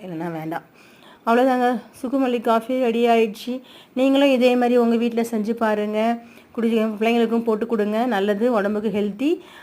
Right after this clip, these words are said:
இந்த வீடியோ பிடிச்சதா லைக் பண்ணுங்க, ஷேர் பண்ணுங்க, கமெண்ட் பண்ணுங்க, சப்ஸ்கிரைப் பண்ணுங்க. ஸ்வேதா கிச்சனுக்கு இதுவரையும் சப்ஸ்கிரைப் பண்ணாதவங்க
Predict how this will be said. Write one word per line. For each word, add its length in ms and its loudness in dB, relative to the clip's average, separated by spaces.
இந்த 220 2
வீடியோ 200 2
பிடிச்சதா 320 -2
லைக் 220 0
பண்ணுங்க, 280 -2
ஷேர் 200 0
பண்ணுங்க, 200 -2
கமெண்ட் 320 0
பண்ணுங்க, 300 -4
சப்ஸ்கிரைப் 440 -4
பண்ணுங்க. 280 -4
ஸ்வேதா 360 -2
கிச்சனுக்கு 480 -4
இதுவரையும் 300 -2
சப்ஸ்கிரைப் 360 -4
பண்ணாதவங்க 400 -2